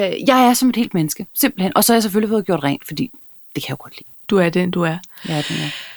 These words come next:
Speaker 1: Nå, ja.
Speaker 2: Tillykke med en meget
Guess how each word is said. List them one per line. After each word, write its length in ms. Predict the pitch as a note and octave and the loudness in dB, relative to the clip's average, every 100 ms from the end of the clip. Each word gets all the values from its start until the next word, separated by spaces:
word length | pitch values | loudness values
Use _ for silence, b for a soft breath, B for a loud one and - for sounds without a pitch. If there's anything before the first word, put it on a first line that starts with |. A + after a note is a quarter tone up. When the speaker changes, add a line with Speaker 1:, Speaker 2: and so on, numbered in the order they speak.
| B | B
Speaker 1:
Nå, 180 | A4 C#5 - | 0 0 2
ja. 300 | C#5 D5 - _ _ - | 2 2 -6 _ _ 0
Speaker 2:
Tillykke 680 | - C4 A3+ A3+ B3+ C4 E4 | 6 8 8 8 8 8 6
med 160 | C#4 - | 6 6
en 140 | A#3+ A3+ | 8 8
meget 460 | A3+ A3 A3+ B3+ C#4 | 8 8 6 6 2